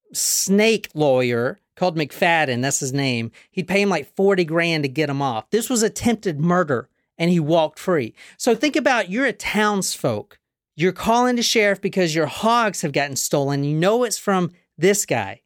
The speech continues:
And then he winds up in trouble because for attempted murder, which anyone would go for years in prison,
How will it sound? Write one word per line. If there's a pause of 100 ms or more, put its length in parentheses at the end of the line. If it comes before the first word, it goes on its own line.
(380)
And
then (260)
he
winds
up (460)
in
trouble
because (180)
for
attempted
murder, (140)
which
anyone
would
go
for
years
in
prison,